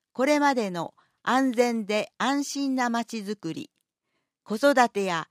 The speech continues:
教育環境が充実した街づくり、区民が利用しやすい区役所づくりに加え、人と人がつながり、にぎわいと魅力あふれる街づくりにも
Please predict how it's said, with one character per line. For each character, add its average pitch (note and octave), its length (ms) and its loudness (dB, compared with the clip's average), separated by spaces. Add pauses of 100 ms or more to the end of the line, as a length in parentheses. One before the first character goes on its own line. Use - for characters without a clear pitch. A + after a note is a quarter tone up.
(160)
教 C#4+ 260 4
育 D4 240 -2
環 C#4+ 320 2
境 G3+ 260 0
が E3+ 200 -4
充 A3+ 260 -4
実 A#3 320 -6
し - 80 -12
た A#3 240 0
街 F#3+ 240 -8
づ F3+ 160 -8
く C#3 180 -12
り、 - 160 -18 (840)
区 D4 160 -2
民 C#4+ 240 0
が F#3 180 -2
利 G3 140 -6
用 D4 240 6
し C#4 160 -8
や C#4 160 0
す C#4 160 -6
い A3+ 180 -4
区 - 160 -8
役 C4 220 0
所 C4 160 0
づ C4+ 180 -2
く B3 140 -6
り G3 160 -4
に D#3 180 -8
加 E3 380 -4
え、 C#3+ 160 -8 (640)
人 C4+ 240 2
と C4 160 4
人 B3 260 0
が A#3 160 -2
つ - 140 -8
な A#3 180 0
が A3 160 0
り、 F3+ 220 -8
に G3 140 -8
ぎ C#4+ 140 -2
わ D4 140 2
い C#4+ 140 -2
と B3+ 160 2
魅 B3 160 -2
力 C#4+ 320 0
あ C#4+ 80 0
ふ C#4 100 -4
れ C#4 140 0
る A3+ 120 -4
街 F#3 280 -6
づ A3+ 160 -6
く A3 160 -6
り F#3 120 -6
に F3 140 -8
も E3 180 -6